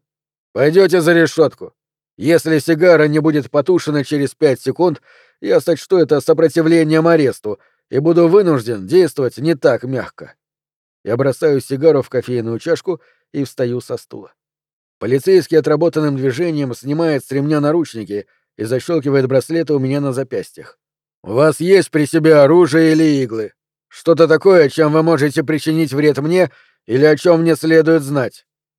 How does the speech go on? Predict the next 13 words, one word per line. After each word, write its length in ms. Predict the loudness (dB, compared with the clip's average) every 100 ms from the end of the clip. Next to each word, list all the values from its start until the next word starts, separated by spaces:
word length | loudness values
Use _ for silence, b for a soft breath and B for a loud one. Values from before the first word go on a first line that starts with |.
| _ _ _
"Нет, 420 | -10 -4 0 0 -2
сэр". 300 | -12 -18 _ _ _ _ _ _
Страж 360 | _ -4 -4 -2
порядка 440 | -2 -2 0 -2 -2 b b -12
похлопывает 640 | -8 -4 -2 -2 -2 -2
меня 220 | -4 -4
по 140 | -4 -4
карманам, 600 | -2 -2 -4 -6 -8 -14 _ _ _
а 100 | -14
потом 320 | -6 -2 0
берёт 240 | 0 -2 0
за 160 | 2
руку 300 | 2 -2 -6